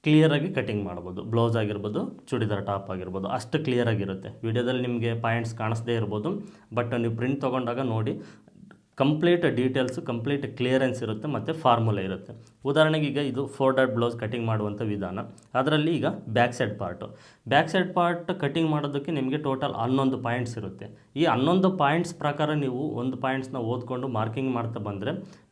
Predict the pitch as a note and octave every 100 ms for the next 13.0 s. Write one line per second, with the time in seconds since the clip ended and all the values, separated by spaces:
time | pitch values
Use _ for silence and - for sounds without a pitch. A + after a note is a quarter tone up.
0 | A2+ A#2+ A#2+ C3+ C3 A2+ A2+ A2 A#2 G#2
1 | G#2 C#3 A2+ A#2 - - - _ - A2+
2 | A#2 A#2 G#2 F2 F2 E2+ - - - B2
3 | C#3 D3+ C3+ B2 A#2+ C3+ B2+ A2+ B2 B2+
4 | B2 B2 A#2+ A#2 A#2 C#3+ A2+ F3 G3+ -
5 | C3 B2 A#2+ A#2 G#2 G#2 G2+ A2 A#2+ B2+
6 | C#3+ C3 G#2+ B2 G#3 - - - - A#2
7 | B2 A#2+ C#3 B2 B2+ D#3 B2 A2+ A#2+ B2
8 | B2 A#2+ G2+ F#2+ G2 G2+ - A#2 B2+ B2+
9 | B2+ A#2 A#2+ B2 B2 A2+ B2+ A2+ A2 A#2
10 | A#2 A#2 G#2+ A2 G#2+ A2 G#2+ A2 G#2+ G#2+
11 | G#2+ G#2 G2+ D3+ - - - A#2+ C#3 C3+
12 | C3+ - D3+ A2+ A2+ A2+ G#2 G2 F#2+